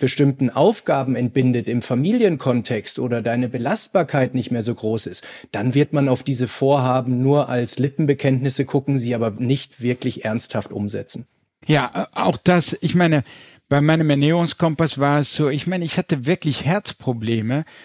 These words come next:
Speaker 2: und
Speaker 1: Mhm.
Speaker 2: ich merkte, die Ernährungsumstellung hilft mir dabei, diese in den Griff zu bekommen.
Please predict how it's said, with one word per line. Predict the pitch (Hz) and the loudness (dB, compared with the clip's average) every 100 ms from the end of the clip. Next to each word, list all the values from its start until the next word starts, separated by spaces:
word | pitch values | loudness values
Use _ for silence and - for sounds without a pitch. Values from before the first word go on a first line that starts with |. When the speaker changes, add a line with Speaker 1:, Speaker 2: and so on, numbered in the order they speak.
| - - | -8 -2
Speaker 2:
und | |
Speaker 1:
Mhm. | 139 | 0
Speaker 2:
ich | 139 123 | 2 2
merkte, | 139 175 208 208 - 135 | 2 0 0 -2 -2 -2
die | 135 | 0
Ernährungsumstellung | 131 135 147 147 135 - 135 135 - 135 127 113 | 0 0 0 0 -4 -6 -4 -4 -2 0 0 -2
hilft | 117 165 143 - 123 | 0 -2 -4 -10 -6
mir | 120 120 113 - | -2 -2 -4 -10
dabei, | 131 117 117 117 117 | -4 -2 0 0 0
diese | 113 131 120 | -2 -2 -2
in | 123 | -4
den | 117 | -4
Griff | 117 131 - | -4 -6 -6
zu | 127 | -8
bekommen. | 113 - 104 98 | -8 -8 -6 -6